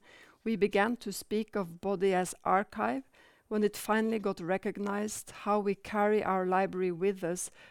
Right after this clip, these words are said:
and what a mess the library turned out to be." <laughs> Um, yeah,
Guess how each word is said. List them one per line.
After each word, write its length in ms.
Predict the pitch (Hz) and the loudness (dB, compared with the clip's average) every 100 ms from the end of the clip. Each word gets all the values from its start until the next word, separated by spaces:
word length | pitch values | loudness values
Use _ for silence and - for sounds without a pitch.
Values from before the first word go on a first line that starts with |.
| - | -6
and 220 | 202 202 | -2 0
what 180 | 196 - | -2 -2
a 60 | |
mess 340 | 190 190 196 - | -2 0 -2 -2
the 120 | - | -4
library 380 | 175 185 180 170 | 0 2 0 -4
turned 320 | - 180 175 | -8 -6 -4
out 200 | 170 165 | -4 -6
to 120 | - 170 | -10 -6
be." 300 | 170 139 175 | -6 -6 -12
<laughs> 40 | _ _ _ - 294 - _ - - - - 285 - _ _ 269 _ _ 294 _ _ 415 415 _ _ - 453 _ _ _ _ _ _ _ _ _ _ _ _ _ _ _ _ _ - | _ _ _ -20 -20 -20 _ -20 -20 -20 -20 -20 -20 _ _ _ _ _ _ _ _ -20 -20 _ _ -20 _ _ _ _ _ _ _ _ _ _ _ _ _ _ _ _ _ _ -16
Um, 880 | 170 - - - - - - - - - - _ _ _ _ _ _ - _ _ _ _ _ _ _ _ _ _ _ _ _ _ _ _ _ _ - - _ _ _ _ - - _ - | -14 -12 -12 -14 -14 -16 -18 -18 -18 -20 -20 _ _ _ _ _ _ -20 _ _ _ _ _ _ _ _ _ _ _ _ _ _ _ _ _ _ -20 -20 _ _ _ _ -20 -20 _ -14
yeah, 180 | - 135 | -10 -8